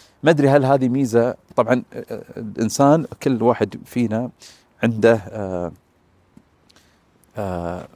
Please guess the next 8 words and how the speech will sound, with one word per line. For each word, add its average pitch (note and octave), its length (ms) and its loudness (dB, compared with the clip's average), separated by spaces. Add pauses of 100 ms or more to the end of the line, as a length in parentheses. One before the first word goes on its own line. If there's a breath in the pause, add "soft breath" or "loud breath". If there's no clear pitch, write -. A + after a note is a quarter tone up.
(300)
معيار A2 500 2
مختلف A#2+ 460 -2
في B2+ 480 -4
اللي G2+ 120 -6
يسمونه A#2 680 -2 (220)
الopenness A#2+ 680 0
to - 160 -8
experience. - 580 -10